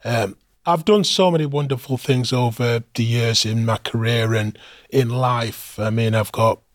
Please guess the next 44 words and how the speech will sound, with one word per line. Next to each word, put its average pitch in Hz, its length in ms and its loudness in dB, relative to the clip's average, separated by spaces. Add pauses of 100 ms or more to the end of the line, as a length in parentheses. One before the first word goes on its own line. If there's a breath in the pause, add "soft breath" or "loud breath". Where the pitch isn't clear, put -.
you 117 120 -2
know, 104 220 2
a, 92 360 -2
a 117 40 0
brother 117 580 -2 (380 soft breath)
who's 113 800 -2 (360)
a 120 80 0
lovely 117 400 0
lad, 117 260 0
and 113 100 -2
my 110 60 -2
three 120 400 -2
sisters - 580 0
and 110 140 2
my 107 260 0 (160)
mum, 113 420 0
love 110 180 -2
her. 113 140 0 (520 loud breath)
God 107 180 -2
bless. 113 400 -2
Well, 107 220 0
she's - 180 0
still 110 220 0
alive. 113 720 -2
Um, 113 500 -2 (880 loud breath)
I 180 100 2
don't 214 220 4
know. 190 140 6
There's 185 140 2
just - 240 0
so 202 160 4
many 180 160 4
things 160 360 -2
I 143 80 0
could 135 260 -4
highlight. 127 720 -2
The 190 80 6
trophy 175 500 0
lift 131 220 -4
was 120 100 -4
definitely 120 440 0
one 131 260 0
of 127 100 -2
them. 127 240 -2